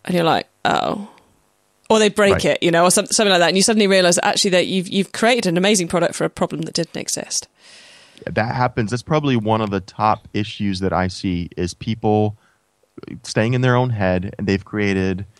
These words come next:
Speaker 2: uh, for example, in, so in, in this person that I s-,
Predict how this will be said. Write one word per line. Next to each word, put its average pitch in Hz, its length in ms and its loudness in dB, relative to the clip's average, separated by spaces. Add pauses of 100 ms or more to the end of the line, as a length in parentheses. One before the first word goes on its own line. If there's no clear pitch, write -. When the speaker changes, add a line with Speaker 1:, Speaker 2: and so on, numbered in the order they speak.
(280)
Speaker 2:
uh, 101 160 0
for 127 140 -2
example, 117 560 0
in, 113 180 -6 (100)
so 123 160 -2
in, 113 300 -4
in 101 380 0 (360)
this 110 540 -6
person 131 380 -2
that 110 60 2
I 110 40 2
s-, 110 140 -6